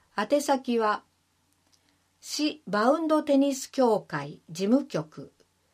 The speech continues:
市立市民体育館内、ファックス八二二の六八零零。問い合わせ先、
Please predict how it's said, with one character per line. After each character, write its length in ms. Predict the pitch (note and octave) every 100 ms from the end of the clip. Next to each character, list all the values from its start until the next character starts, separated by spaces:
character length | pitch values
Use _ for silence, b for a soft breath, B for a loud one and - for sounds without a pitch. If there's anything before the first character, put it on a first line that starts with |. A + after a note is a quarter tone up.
| _ _ _ _ _ -
市 220 | - D4
立 420 | B3+ - F3+ E3+
市 200 | - A3+
民 340 | C4 D#4+ D4+
体 240 | D4+ C#4 C#4
育 260 | C4+ C4
館 260 | B3+ B3+ A3
内、 360 | E3+ D3+ D3+ - _ _ _ _ _
フ 80 | -
ァ 40 | C4+
ッ 20 |
ク 120 | C4+
ス 360 | - - D#3+ E3 _ _ -
八 420 | A3+ A3 D#4 D#4+
二 320 | D#4+ C#4 E3+
二 220 | D#3 G#3+
の 280 | F3+ D3 - _
六 340 | F#3+ G3 G#3 G#3
八 460 | D#4+ B3+ E3+ D3
零 280 | D3+ F3+ F#3+
零。 360 | E3+ D#3 D3+ - _ _ _ _ _ _ _ _ _ _ _ _ _ _ _ _ _ _ _ _ _
問 300 | - B3 D4+
い 80 | D#4
合 80 | D4
わ 120 | C#4
せ 180 | C4+ B3
先、 560 | A#3+ G#3+ - F#3 E3+